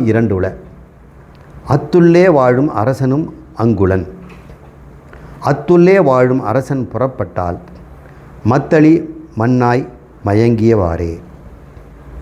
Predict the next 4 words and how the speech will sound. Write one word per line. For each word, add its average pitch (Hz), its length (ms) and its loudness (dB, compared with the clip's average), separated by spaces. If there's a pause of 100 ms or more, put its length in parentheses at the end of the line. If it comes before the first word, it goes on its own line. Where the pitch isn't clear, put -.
(400)
அப்படின்னு 90 300 -6
சொல்றார். 73 240 -8 (1700)
மத்தளின்னா 143 500 2
மத்தளம். 98 300 -4